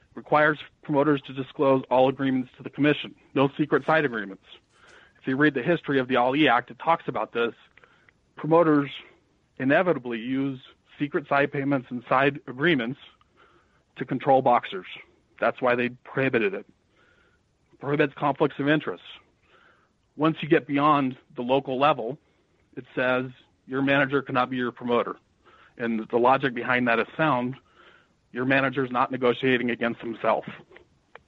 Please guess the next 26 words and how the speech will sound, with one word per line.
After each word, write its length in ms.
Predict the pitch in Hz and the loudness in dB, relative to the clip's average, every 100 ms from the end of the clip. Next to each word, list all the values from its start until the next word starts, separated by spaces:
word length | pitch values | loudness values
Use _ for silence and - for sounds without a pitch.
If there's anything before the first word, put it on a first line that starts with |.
| _ _ _ _ _ 123 | _ _ _ _ _ -6
or 80 | |
herself. 420 | 117 131 - - - - - _ _ _ - - _ _ _ - | 0 0 -2 -10 -12 -20 -20 _ _ _ -20 -20 _ _ _ -4
I 60 | |
don't 160 | 131 135 | -2 2
think 120 | 147 | 4
anybody 280 | 151 143 147 | 4 4 2
has 120 | 143 | 2
an 80 | 151 | 2
issue 240 | 143 - | 2 0
with 100 | 143 | -2
that. 240 | 139 156 - _ _ _ _ _ _ _ _ _ _ _ _ _ _ | 2 0 0 _ _ _ _ _ _ _ _ _ _ _ _ _ _
Private 300 | - 170 185 | -2 -2 -2
right 180 | 156 165 | -2 -2
of 100 | 151 | 0
action 340 | 151 - 143 127 | 0 -2 -10 -8
to 80 | 143 | -8
enforce. 460 | 127 - 139 98 - - - _ _ _ _ | -6 0 0 0 -8 -18 -20 _ _ _ _
This 140 | 156 175 | 0 0
is 140 | 190 147 139 | -2 -8 -4
usually 500 | 160 165 151 139 - | -2 0 2 0 0
underestimated 760 | 139 143 139 147 143 139 135 | 2 4 4 0 0 2 2
by 120 | 117 120 | 2 2
many 280 | 131 139 | 2 2
in 100 | 135 | 2
the 60 | 131 | 0
public. 460 | - 131 165 175 | 0 2 2 0